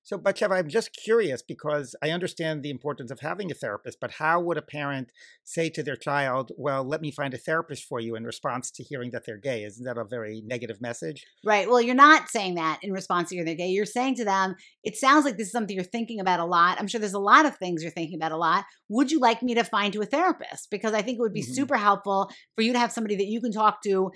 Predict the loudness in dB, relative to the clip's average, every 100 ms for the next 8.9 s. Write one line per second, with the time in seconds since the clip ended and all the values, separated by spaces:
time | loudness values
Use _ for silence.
0 | -12 -4 2 6 6 4 -2 0 2 6
1 | 6 4 -2 -2 -2 0 0 0 -2 -6
2 | -4 2 2 2 0 0 0 -4 -6 0
3 | 0 2 0 0 0 0 -2 0 -2 -2
4 | 0 0 2 2 4 2 2 0 -2 4
5 | 4 4 -2 0 0 -4 -20 -20 _ -6
6 | 0 2 6 6 4 2 2 2 2 -2
7 | 0 0 2 4 2 2 -2 -2 0 0
8 | 2 0 -2 -2 0 6 6 6